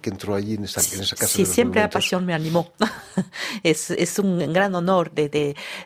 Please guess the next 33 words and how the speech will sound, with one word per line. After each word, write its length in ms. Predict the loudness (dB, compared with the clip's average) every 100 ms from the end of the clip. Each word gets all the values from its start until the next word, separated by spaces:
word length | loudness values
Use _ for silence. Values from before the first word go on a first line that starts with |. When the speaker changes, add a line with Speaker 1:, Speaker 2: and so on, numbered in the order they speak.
| -2
Speaker 2:
de, 260 | -2 -2 -2
de, 160 | -2
de 140 | 2 0
participar 880 | 0 -2 -6 -6 0 2 2 -2 -4
a 140 | -2
la, 280 | 0 0 0 -2 -12 -16 -4
a 100 | 0
la, 540 | 2 0 -2 -4 -6
al, 320 | -4 -2 0 0
al 140 | -2
conocimiento, 800 | 0 0 2 4 4 4 2 0
a 80 | -2
la, 340 | -2 -2 -2 -6 -12 -14 -14 -16 -6
al, 560 | -2 0 -2 -4 -8 -10 -14 _ -16 -12
a, 240 | -12 -10 -12 -16 _ _
a, 400 | -8 -2 0 0
a 40 | 0
enseñar 600 | 2 4 6 4 0 -14 -10
e-, 160 | -10 -4
estos 360 | -6 -4 -4
lugares 540 | -2 2 2 0 -4 -6 -4
a, 60 | -2 -2 -2
a 60 | 0
las 440 | 2 0 -4 -8
nuevas 320 | -2 0 0
generaciones 840 | -2 -2 0 0 2 2 2 -2 -4
y, 320 | -4 -4 -4
y, 80 | -4
y 40 | -6
darles 440 | 2 2 4 2 0
sentido. 520 | -2 -2 -4 -4 -8 -6
¿Qué, 160 | -6 -6 -10 -16 -12
qué 240 | 0 0